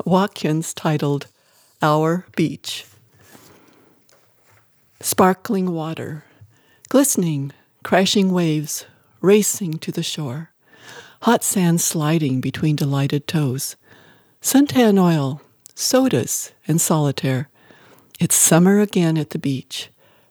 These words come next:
Our beach. The beach is ours because we live in a nearby town. The beach is also ours today by default. Others decided not to come.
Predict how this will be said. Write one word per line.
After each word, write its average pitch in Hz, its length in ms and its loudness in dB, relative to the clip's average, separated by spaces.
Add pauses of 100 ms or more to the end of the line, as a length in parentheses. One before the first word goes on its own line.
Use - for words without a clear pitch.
(100)
Our 220 340 0
beach. - 480 -8 (760)
The 240 100 4
beach 269 260 4
is 240 180 2
ours 180 340 2
because 175 340 0
we 180 100 2
live 165 220 2
in 151 100 2
a 139 60 0
nearby 147 380 -2
town. 139 540 -6 (640)
The 170 100 4
beach 226 240 2
is 196 120 -2
also 196 420 2
ours 143 480 -4 (240)
today 135 580 -2 (180)
by 143 160 0
default. 185 600 -4 (720)
Others 196 280 4
decided 226 440 -2
not 156 220 -2
to - 80 -14
come. - 380 -8